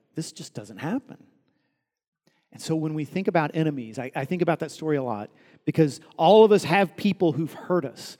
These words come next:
All of us have people who've made our lives miserable. All of us have people who we say to God, "Okay, Lord, you, your word says, 'Vengeance is mine, saith the Lord,' that we should leave vengeance over to you,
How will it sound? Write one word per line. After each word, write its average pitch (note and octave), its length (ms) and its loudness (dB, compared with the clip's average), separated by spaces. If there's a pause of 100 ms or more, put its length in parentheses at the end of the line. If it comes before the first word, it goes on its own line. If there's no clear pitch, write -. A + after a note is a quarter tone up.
(140)
All E3+ 220 4
of G#3 80 4
us G3+ 80 0
have F#3 240 0
people F#3 440 -2 (120)
who've F#3 160 -2
made F3+ 260 4
our E3+ 140 4
lives D#3 320 4
miserable. D3 420 -6
All D#3 240 4
of G#3+ 120 4
us E3 60 -4
have G3 220 2
people F#3 440 0 (120)
who F#3+ 120 2
we F#3 100 0
say F#3+ 200 6
to F3 80 8
God, E3+ 280 6
"Okay, A3+ 300 6
Lord, F3+ 340 4 (160)
you, E3 200 -6
your F3 220 0
word G3+ 360 6
says, G#3+ 420 8 (140)
'Vengeance G#3 420 4
is G#3 160 -2
mine, G3 280 4
saith F#3+ 280 6
the G#3 80 0
Lord,' E3 380 2
that E3 120 2
we F3 120 2
should E3+ 180 -2
leave G#3 460 6
vengeance G#3 440 4
over G3 240 4
to A3 80 0
you, E3 440 2